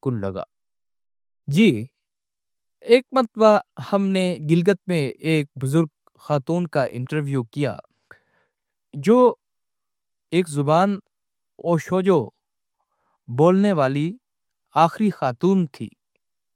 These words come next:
Speaker 2: ہم نے ان سے گانے ریکارڈ کروائے تو ان کی آنکھوں میں آنسو تھے۔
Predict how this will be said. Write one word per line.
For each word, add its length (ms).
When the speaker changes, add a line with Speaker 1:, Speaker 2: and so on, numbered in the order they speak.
Speaker 2:
ہم 80
نے 360
ان 140
سے 240
گانے 260
ریکارڈ 400
کروائے 480
تو 200
ان 120
کی 160
آنکھوں 340
میں 220
آنسو 360
تھے۔ 220